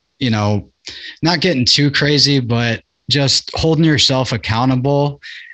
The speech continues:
and loving yourself enough to take better care of yourself, to do things for yourself, to do things for others, you know, just want to be a better person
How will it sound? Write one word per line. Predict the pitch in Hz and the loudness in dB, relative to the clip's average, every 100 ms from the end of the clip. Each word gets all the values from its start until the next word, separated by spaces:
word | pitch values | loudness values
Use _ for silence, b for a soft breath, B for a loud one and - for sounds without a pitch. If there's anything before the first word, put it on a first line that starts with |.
| B | B
and | 117 117 110 107 87 | -2 0 2 0 -2
loving | 123 131 135 139 | -2 0 2 2
yourself | 131 - 131 127 131 | 2 2 0 0 0
enough | 113 117 120 - | 0 0 -2 -4
to | 113 107 107 104 - _ - | 0 2 2 0 -4 _ -6
take | 135 113 | -4 -2
better | 131 120 | 0 0
care | 104 127 123 123 | 0 0 0 0
of | 113 | 0
yourself, | 120 110 135 123 120 110 - | 0 2 0 0 0 -2 -4
to | 120 107 104 98 B B B - | -2 2 2 0 B B B -2
do | 139 | 0
things | 135 143 135 127 | 2 2 2 2
for | - 139 | 2 2
yourself, | 131 120 - 131 131 127 - | 2 2 2 2 0 -2 -4
to | 117 | -4
do | 107 120 | 0 0
things | 127 120 107 | 0 0 0
for | - 104 | -2 -2
others, | 117 127 123 120 117 - - B B B | 0 0 2 2 2 2 0 B B B
you | 131 | -2
know, | 131 127 | 0 0
just | 117 131 127 - - - | 0 0 0 0 -4 -2
want | 135 165 127 | 0 0 0
to | 143 123 117 - _ - 117 | 0 0 -2 -6 _ -10 -4
be | 135 | -2
a | |
better | 113 120 113 | 0 0 -2
person | 101 120 123 - 104 101 104 | -2 -2 0 0 0 0 -2